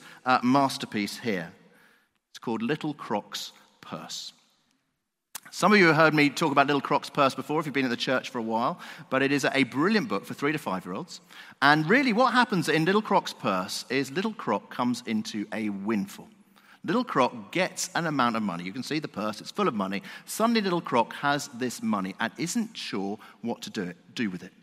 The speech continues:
How should he use that money? And so what Little Croc does is he decides to go to a cafe to celebrate having the money and to decide what to do with it.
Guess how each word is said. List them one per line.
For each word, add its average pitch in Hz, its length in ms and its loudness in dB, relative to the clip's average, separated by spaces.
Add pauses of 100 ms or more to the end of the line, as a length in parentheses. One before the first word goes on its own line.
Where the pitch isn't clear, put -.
(160)
How 196 260 2
should 202 300 -6
he 123 380 -2
use 101 500 -4 (220)
that 107 160 -6
money? 95 260 -8 (500)
And 135 100 -6
so 160 60 -4
what 262 140 6
Little 277 140 0
Croc 233 260 4
does 117 220 6
is 120 60 -4
he 151 120 2
decides 202 500 0
to 147 100 0
go 220 380 4
to 180 420 0
a 139 140 4
cafe 110 600 -6 (520)
to 117 180 0
celebrate 196 540 2
having 143 220 2
the 120 60 2
money 123 260 2 (600)
and 120 200 2
to - 60 -8
decide 113 480 -4
what 104 140 -8
to - 80 -10
do 92 160 -10
with 87 120 -18
it. - 60 -20